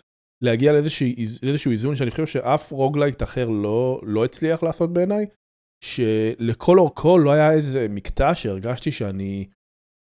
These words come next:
אה, הגעתי לרוויה, שאני לא מתקדם, שאני לא משתפר, אה, שהדמות לא מתחזקת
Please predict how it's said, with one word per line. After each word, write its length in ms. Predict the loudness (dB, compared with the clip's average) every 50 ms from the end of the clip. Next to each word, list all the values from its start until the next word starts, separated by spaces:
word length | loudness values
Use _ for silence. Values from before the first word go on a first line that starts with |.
| _ _ _ _ _ _ _ -8
אה, 200 | -6 -4 -4 -4 -6
הגעתי 340 | -4 -2 -2 2 4 4 4
לרוויה, 480 | 4 2 0 -4 -4 -4 -4 -4 -4 -6 -10
שאני 200 | -10 -10 -6 -4
לא 160 | -2 -2 -2
מתקדם, 560 | -2 -2 -2 -2 0 0 0 -2 -2 -4 -8 -12 -16
שאני 320 | -12 -8 -8 -6 -6 -6 -6
לא 140 | -4 -4
משתפר, 540 | -4 -6 -6 -8 -6 -2 0 0 0 -2 -4 -8 -14 _ _ _ _ _ _ _ _ _ -12
אה, 120 | -10 -10 -8
שהדמות 500 | -6 -8 -8 -6 -6 -6 -6 -6 -4 -6
לא 80 | -6
מתחזקת 580 | -2 -2 -2 0 0 -2 -2 -2 -4 -4 -4